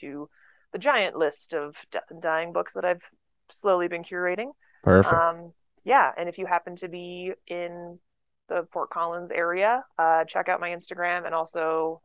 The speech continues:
Speaker 1: uh, the upcoming events page on my website, and that has where I will be popping up, uh, in the future, and I will most likely have a copy of this on the shelf pretty much at all times.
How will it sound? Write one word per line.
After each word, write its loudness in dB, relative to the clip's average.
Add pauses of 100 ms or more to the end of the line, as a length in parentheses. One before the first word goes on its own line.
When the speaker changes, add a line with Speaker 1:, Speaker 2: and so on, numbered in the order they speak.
Speaker 1:
uh, -2
the -4
upcoming -8
events -8
page -10
on -8
my -8
website, -2 (100)
and -12
that -6
has -8 (240)
where -6
I -6
will -8
be -14 (640)
popping 4
up, 6 (320)
uh, 6
in -2
the -2
future, -2
and -2 (200)
I -2 (340)
will -10 (280)
most -4
likely -6
have -2
a -6
copy -4
of -12
this -8
on -8
the -12
shelf -4 (140)
pretty -10
much -8
at -4
all -4
times. -12